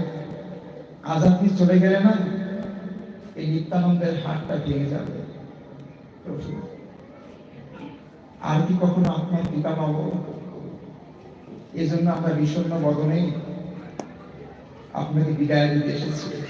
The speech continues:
মহারাজ পরীক্ষিত বলেন, "তোমরা কাঁদছো কেন? আজ তো আমার আনন্দের দিন।" বলছে, "কেন?" "ওরে,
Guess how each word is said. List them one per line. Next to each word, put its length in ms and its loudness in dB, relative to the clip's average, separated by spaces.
মহারাজ 320 2
পরীক্ষিত 440 0
বলেন, 120 6
"তোমরা 180 6
কাঁদছো 420 4
কেন? 200 4
আজ 280 -2
তো 80 4
আমার 240 8
আনন্দের 440 2
দিন।" 180 4
বলছে, 220 2
"কেন?" 200 0
"ওরে, 560 2